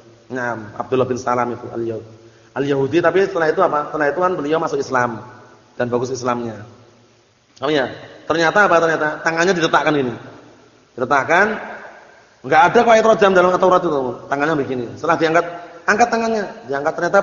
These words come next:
fa idza bihi ayat rajam. Mau nipu dia. Paham ya? Katanya enggak ada. Karena ada ayat rajam. Nah, barakallahu fikum. As-salisu yang ketiga, manusikha hukmuhu wa lafdhu. Dua-duanya dihapus. Lafadznya juga dihapus.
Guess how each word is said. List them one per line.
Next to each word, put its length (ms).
fa 160
idza 160
bihi 240
ayat 400
rajam. 420
Mau 160
nipu 320
dia. 240
Paham 160
ya? 160
Katanya 320
enggak 160
ada. 0
Karena 180
ada 160
ayat 160
rajam. 280
Nah, 160
barakallahu 400
fikum. 260
As-salisu 480
yang 160
ketiga, 560
manusikha 640
hukmuhu 500
wa 60
lafdhu. 460
Dua-duanya 580
dihapus. 800
Lafadznya 480
juga 240
dihapus. 720